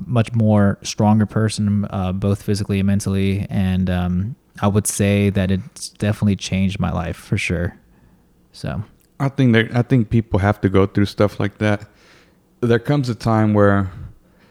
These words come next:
Speaker 2: when it's all said and done, you could have, y-, and I'm just generalizing, you could have easily turned to alcohol and drugs.
Speaker 1: Mm-hmm.
Speaker 2: You know, some people,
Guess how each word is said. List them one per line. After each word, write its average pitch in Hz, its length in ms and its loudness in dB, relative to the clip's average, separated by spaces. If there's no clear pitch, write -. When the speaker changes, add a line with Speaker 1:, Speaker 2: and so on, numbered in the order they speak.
Speaker 2:
when 151 160 4
it's 131 100 2
all 139 160 4
said 117 180 4
and 98 140 4
done, 92 380 4
you 120 140 2
could 120 180 6
have, 101 160 4
y-, 123 220 -4
and 113 100 -2
I'm 104 120 2
just 95 260 -2
generalizing, 92 720 4
you 95 60 0
could - 140 2
have 95 100 0
easily 92 400 0
turned 98 260 0
to - 140 -4
alcohol 87 500 -2
and 82 120 -4
drugs. 82 460 -2
Speaker 1:
Mm-hmm. 104 340 -2
Speaker 2:
You 92 80 0
know, 92 80 0
some 95 240 -2
people, 90 500 -2